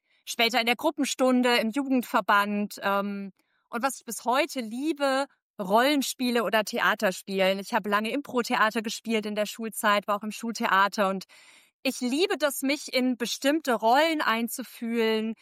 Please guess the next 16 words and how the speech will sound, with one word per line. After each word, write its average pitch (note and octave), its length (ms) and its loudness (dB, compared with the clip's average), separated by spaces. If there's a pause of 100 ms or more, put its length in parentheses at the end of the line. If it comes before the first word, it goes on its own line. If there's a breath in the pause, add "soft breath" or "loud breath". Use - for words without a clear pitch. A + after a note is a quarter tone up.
(300 soft breath)
jemand A#3+ 300 -2
anderes B3 500 0
zu - 160 -16
sein, A3 480 2
mir A#3 80 -2
da G#3+ 80 0
was A3 160 -4
auszudenken, A#3 840 -2
im A3+ 80 -4
Spiel D#4 460 2
was D4 180 -2
auszuprobieren, B3 1000 0
was A3 200 0
ich - 100 -4
auch A#3 140 -2
im A3+ 200 0